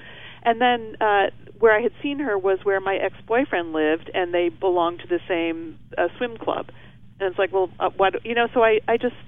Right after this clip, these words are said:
I paused. And I think the pause is one of the greatest things you can do.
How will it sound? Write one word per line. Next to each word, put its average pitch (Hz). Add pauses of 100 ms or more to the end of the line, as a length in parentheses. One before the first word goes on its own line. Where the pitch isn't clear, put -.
(180)
I 220
paused. -
And -
I 190
think 208
the 208
pause -
is 180
one 196
of 190
the 190
greatest 175
things 165
you 170
can 185
do. 233